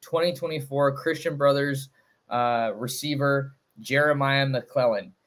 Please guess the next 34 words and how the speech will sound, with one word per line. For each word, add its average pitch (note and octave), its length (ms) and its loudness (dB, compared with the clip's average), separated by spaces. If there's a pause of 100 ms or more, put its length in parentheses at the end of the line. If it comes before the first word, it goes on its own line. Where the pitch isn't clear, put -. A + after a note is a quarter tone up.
(200)
Jeremiah D#3+ 460 0
McClellan C#3+ 680 0
is B2 440 -4
one B2+ 260 -4
of B2 240 -4
the A#2+ 480 -6 (600)
top F3 440 0
uncommitted D3 560 -4
wide C3 240 2
receivers C3+ 760 -2
in C3+ 160 -2
the C3 80 0
twenty-four C3 540 0
class. B2+ 540 0 (440)
Uh, A2+ 280 0 (120)
and A2+ 340 -2
he's A#2+ 280 -8
coming D3 260 -4
in C3+ 120 -2
at B2 100 -6
six E3 260 -6
foot, D3 460 2
one C#3 160 0
hundred D3 220 -2
ninety C#3 280 0
pounds, C3+ 580 0 (200)
four-star D#3 480 4
guy, C3 360 6 (100)
point A#2+ 240 -4
nine C3 260 0
three C3+ 320 -4
eight C3 240 -2
eight. B2+ 340 -2 (520)
Uh, A#2 260 0